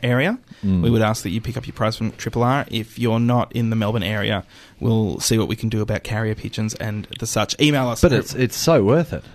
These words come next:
Speaker 2: I mean, I, I, I want this red, uh,
Speaker 1: The bundle.
Speaker 2: the bundle.
Speaker 1: Uh,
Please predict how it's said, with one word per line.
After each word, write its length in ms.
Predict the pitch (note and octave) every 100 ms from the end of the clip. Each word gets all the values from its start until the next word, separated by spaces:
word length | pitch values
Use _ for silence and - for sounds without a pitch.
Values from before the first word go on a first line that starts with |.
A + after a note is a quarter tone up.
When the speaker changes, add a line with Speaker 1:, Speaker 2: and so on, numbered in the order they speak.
| -
Speaker 2:
I 120 | A2+
mean, 220 | B2+ B2+
I, 440 | B2+ D#3 G#2+ C3 E3
I, 40 | -
I 180 | B2
want 240 | E3 A2 F#2+
this 240 | F#2 - -
red, 320 | F2+ G2 F2+ - - - - - - -
uh, 460 | F2 F2 E2+ E2 B2+
Speaker 1:
The 80 | B2
bundle. 220 | A#2 A2
Speaker 2:
the 80 | G#2+
bundle. 300 | G2 F#2+ E2 - - - - - - -
Speaker 1:
Uh, 260 | D#3 D3